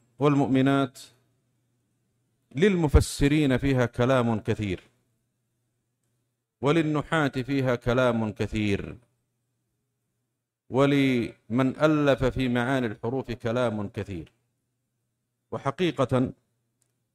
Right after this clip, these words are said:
فإني أرى أن من أقرب ذلك هما قولان، وهو، وأما القول الأول فهو قول سيبويه، وهو أن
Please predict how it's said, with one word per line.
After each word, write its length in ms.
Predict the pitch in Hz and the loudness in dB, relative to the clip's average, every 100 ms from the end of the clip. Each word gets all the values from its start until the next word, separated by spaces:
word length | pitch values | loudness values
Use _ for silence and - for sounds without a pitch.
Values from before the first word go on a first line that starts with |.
| _ | _
فإني 500 | 139 151 160 147 139 - _ _ _ _ _ _ _ _ _ 151 | 0 2 2 2 2 -2 _ _ _ _ _ _ _ _ _ 6
أرى 340 | 170 156 147 | 8 8 8
أن 240 | 160 151 | 4 2
من 140 | 143 127 | 2 2
أقرب 380 | 170 - 143 139 | 2 4 4 4
ذلك 640 | 139 151 131 - 131 139 - _ _ _ _ _ _ _ _ _ _ _ _ _ _ _ _ _ _ - | 4 2 2 0 0 0 -8 _ _ _ _ _ _ _ _ _ _ _ _ _ _ _ _ _ _ -6
هما 280 | 160 156 143 | 0 2 2
قولان، 540 | 139 131 127 107 80 - _ _ _ _ _ _ _ _ _ _ _ _ _ _ _ _ _ _ _ _ _ _ _ - | 2 4 4 2 0 -10 _ _ _ _ _ _ _ _ _ _ _ _ _ _ _ _ _ _ _ _ _ _ _ 0
وهو، 500 | 147 175 170 143 147 | 2 4 2 2 4
وأما 440 | 147 113 143 185 | 4 4 2 2
القول 300 | 180 185 180 | 2 4 4
الأول 300 | 156 185 165 | 6 4 6
فهو 200 | 165 156 | 6 6
قول 320 | 147 170 147 | 6 4 2
سيبويه، 540 | - 147 120 127 165 147 | 2 2 4 4 4 4
وهو 320 | 131 131 131 | 2 2 0
أن 500 | 139 170 147 131 | 0 -2 0 0